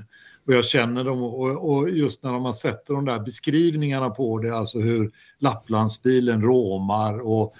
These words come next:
det, det yr utanför den här fyren och, och, och den tog upp och sociala problem och allting. Den, och, den är fantastisk på det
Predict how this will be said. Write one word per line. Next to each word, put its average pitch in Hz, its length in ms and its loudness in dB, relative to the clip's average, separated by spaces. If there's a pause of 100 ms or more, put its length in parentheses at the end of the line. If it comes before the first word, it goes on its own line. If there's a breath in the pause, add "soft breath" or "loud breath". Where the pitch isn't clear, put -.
(400 loud breath)
det, 113 380 0
det 123 240 -2
yr 139 600 4
utanför 117 440 -2
den 123 100 -2
här 110 100 0
fyren 110 720 -2
och, 110 500 -4
och, 143 380 0
och 127 160 2 (440 loud breath)
den 175 400 -2
tog 135 260 4
upp 127 160 4
och 131 180 2 (260)
sociala 127 640 2
problem 120 420 -2
och 113 60 -2
allting. 120 320 -6
Den, 120 300 -6
och, 156 500 -12 (680)
den 170 120 4
är 170 40 4
fantastisk 180 720 0
på 127 60 -6
det 113 60 -2